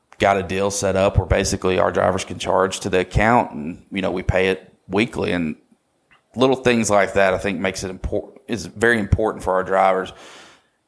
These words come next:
to make their job easier on the road. They have a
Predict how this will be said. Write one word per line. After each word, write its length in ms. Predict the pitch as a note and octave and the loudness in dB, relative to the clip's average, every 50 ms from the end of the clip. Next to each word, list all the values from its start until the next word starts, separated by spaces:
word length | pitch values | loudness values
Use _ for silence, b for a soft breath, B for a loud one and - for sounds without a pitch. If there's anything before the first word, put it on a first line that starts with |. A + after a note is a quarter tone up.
| _ _ _ _ _ - | _ _ _ _ _ -8
to 80 | - G#2 | -2 0
make 160 | G#2 G2+ - | 0 0 0
their 120 | G2+ F#2+ | 0 -2
job 380 | E2 F#2 F#2+ F#2+ F#2+ F#2 - - | 2 2 2 4 4 2 0 -2
easier 320 | F2 F#2 F#2 F2 F2 F#2 F#2 | -4 -2 -2 0 0 0 -2
on 100 | F#2 F2+ | 0 0
the 60 | F#2 | 0
road. 380 | F#2 F2+ F#2 F#2 F#2 F2 E2+ - - | 2 2 4 4 2 0 -2 -6 -4
They 100 | - G2 | 0 2
have 140 | G#2 G#2 F2+ | 2 2 2
a 140 | F#2+ F#2 | 0 -4